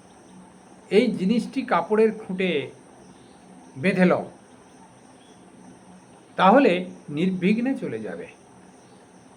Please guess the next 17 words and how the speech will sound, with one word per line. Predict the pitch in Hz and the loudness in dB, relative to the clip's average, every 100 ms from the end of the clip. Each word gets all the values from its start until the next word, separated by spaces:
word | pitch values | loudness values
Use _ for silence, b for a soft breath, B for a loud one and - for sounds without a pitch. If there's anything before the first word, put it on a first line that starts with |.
| - - - - - - - - - - - - - - 135 | -20 -20 -20 -20 -20 -20 -20 -20 -20 -20 -20 -20 -20 -18 -6
জলের | 120 202 240 254 | 4 8 8 8
উপর | 247 247 | 6 4
দিয়ে | 226 214 233 220 214 - - - - | 2 0 2 2 0 -10 -18 -20 -2
চলে | 226 208 | 2 2
যেতে | 143 120 | 0 -6
পারবে। | - 104 101 98 - - - - - - - - - - - - - - - - - - - - - | -8 -10 -12 -18 -20 -20 -20 -20 -20 -20 -20 -20 -20 -20 -20 -20 -20 -20 -20 -20 -20 -20 -20 -12 -4
কিন্তু | 254 302 | -2 -2
খুলে | - - 214 277 | -4 -2 0 2
দেখো | 196 185 220 | 2 0 0
না | 226 | 0
যেন, | 151 123 95 - - - - - - - - - - - - - - - - - - - - - | -2 -6 -10 -16 -20 -20 -20 -20 -20 -20 -20 -20 -20 -20 -20 -20 -20 -20 -20 -20 -20 -20 -20 -20
খুলে | - 233 262 247 254 - - - - - - - | -4 4 8 8 6 -8 -20 -20 -20 -20 -20 0
দেখতে | 214 220 - | 2 2 0
গেলেই | 233 240 240 | 0 0 0
কিন্তু | 226 220 220 | -2 -2 -2
ডুবে | 185 165 143 | -4 -4 -4
যাবে।" | 131 113 | -4 -6